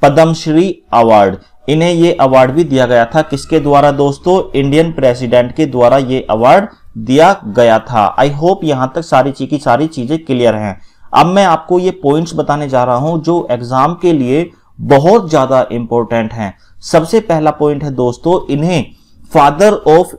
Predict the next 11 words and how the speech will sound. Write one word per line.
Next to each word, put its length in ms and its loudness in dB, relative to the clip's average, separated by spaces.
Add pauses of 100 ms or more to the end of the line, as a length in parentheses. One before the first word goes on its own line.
Indian 400 -2
English 400 -4
poetry 480 -2
या 240 0
फिर 180 -4
वर्स 420 -2
कहा 380 0
जाता 400 0
है। 260 -6 (320)
ये 260 2
क्वेश्चन 500 -2